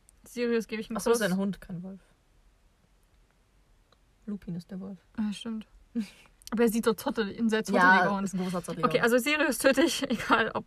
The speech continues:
Speaker 1: also,
Speaker 2: Du
Speaker 1: also
Speaker 2: tötest ihn?
Speaker 1: Nee, den küsse ich.
Speaker 2: Okay, gerade
Speaker 1: Sirius.
Speaker 2: hast du, gut.
Speaker 1: Ja, und Anastasia würde ich dann heiraten, weil ich denke, es wird eine coole Beziehung. Also ich finde sie halt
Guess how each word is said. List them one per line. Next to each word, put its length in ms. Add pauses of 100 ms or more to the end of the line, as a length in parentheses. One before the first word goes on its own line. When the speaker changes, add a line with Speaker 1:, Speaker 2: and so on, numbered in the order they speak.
Speaker 1:
also, 280 (600)
Speaker 2:
Du 80
Speaker 1:
also 60
Speaker 2:
tötest 360
ihn? 180 (1000)
Speaker 1:
Nee, 160
den 120
küsse 260
ich. 140 (200)
Speaker 2:
Okay, 200
gerade 160
Speaker 1:
Sirius. 240
Speaker 2:
hast 180 (140)
du, 60
gut. 180 (1040)
Speaker 1:
Ja, 80
und 60
Anastasia 680
würde 180
ich 100
dann 240 (160)
heiraten, 580
weil 100
ich 100
denke, 180
es 100
wird 160
eine 80 (140)
coole 260
Beziehung. 480 (760)
Also 140
ich 60
finde 160
sie 180
halt 160